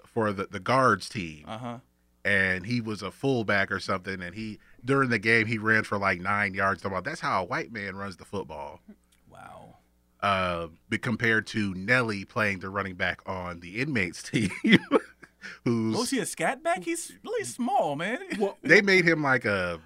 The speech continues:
Speaker 3: I've never watched The Longest
Speaker 1: he wa-,
Speaker 3: Yard.
Speaker 1: he was Marshall Falk plus Adrian Peterson
Speaker 2: Oh,
Speaker 1: on that
Speaker 2: God.
Speaker 1: team.
Speaker 2: Oh,
Speaker 3: Were,
Speaker 2: God.
Speaker 3: were all the inmates black?
Speaker 1: Most of 'em.
Speaker 3: Okay.
Speaker 1: But Goldberg was on the inmates team.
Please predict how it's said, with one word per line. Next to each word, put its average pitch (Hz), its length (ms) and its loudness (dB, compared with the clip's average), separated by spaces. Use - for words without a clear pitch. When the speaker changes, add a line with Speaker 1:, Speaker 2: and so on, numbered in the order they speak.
Speaker 3:
I've 226 200 4
never 214 200 -2
watched 190 340 -2
The - 40 -6
Longest 175 460 -6
Speaker 1:
he 165 100 4
wa-, 156 100 2
Speaker 3:
Yard. 123 200 -6
Speaker 1:
he 147 160 0
was 117 560 -4
Marshall 123 420 0
Falk 120 480 0
plus 110 320 -2
Adrian 107 480 -4
Peterson 117 480 -2
Speaker 2:
Oh, 180 220 0
Speaker 1:
on 101 120 -6
that 113 160 4
Speaker 2:
God. 123 100 -2
Speaker 1:
team. 87 220 -2
Speaker 2:
Oh, - 200 -12
Speaker 3:
Were, - 120 8
Speaker 2:
God. - 360 -2
Speaker 3:
were 196 120 -2
all - 200 2
the 214 200 -12
inmates 220 360 -16
black? 240 340 -18
Speaker 1:
Most 113 340 0
of 87 160 0
'em. 85 140 -12
Speaker 3:
Okay. 208 160 -16
Speaker 1:
But 120 140 -2
Goldberg 143 520 6
was 110 180 0
on 107 180 4
the 98 180 -2
inmates 98 400 -4
team. 80 340 -10